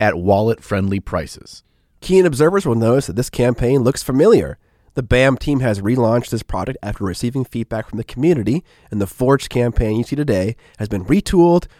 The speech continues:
Speaker 2: revamped, and restructured to be more accessible to fans. It is chock full of diverse minis,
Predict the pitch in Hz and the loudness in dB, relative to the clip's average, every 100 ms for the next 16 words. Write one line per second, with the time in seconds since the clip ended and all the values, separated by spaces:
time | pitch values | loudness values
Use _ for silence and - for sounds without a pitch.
0 | _ 104 180 170 135 113 117 - - 107 | _ -2 0 2 2 2 0 -4 -10 -8
1 | 101 135 - - 139 - - 95 101 123 | -4 -4 -4 -6 -6 -6 -8 -4 -2 -4
2 | - 127 - 117 113 - 135 - 76 - | -4 -6 -4 -4 -6 -6 -8 -10 -10 -12
3 | - - _ _ _ _ - 139 123 - | -16 -18 _ _ _ _ -2 -2 0 0
4 | 151 - - 151 104 127 127 123 127 - | 0 0 -2 -2 0 2 2 2 0 0
5 | 127 139 139 139 | 2 4 2 0